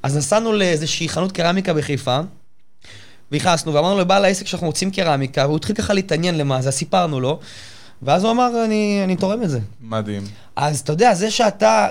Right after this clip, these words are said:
Speaker 1: כ-
Speaker 2: שזה, דרך אגב, למה לא טוב לעשות רק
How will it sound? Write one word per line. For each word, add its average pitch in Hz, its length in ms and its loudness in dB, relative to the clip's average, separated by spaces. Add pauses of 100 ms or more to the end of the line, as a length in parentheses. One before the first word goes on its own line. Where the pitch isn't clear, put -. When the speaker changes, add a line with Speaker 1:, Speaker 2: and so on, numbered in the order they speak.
(120)
Speaker 1:
כ- - 40 -10
Speaker 2:
שזה, 151 280 0
דרך 156 220 0
אגב, 151 280 0
למה 143 320 0
לא 147 440 0
טוב 143 220 -2
לעשות 131 400 -2
רק 131 320 -4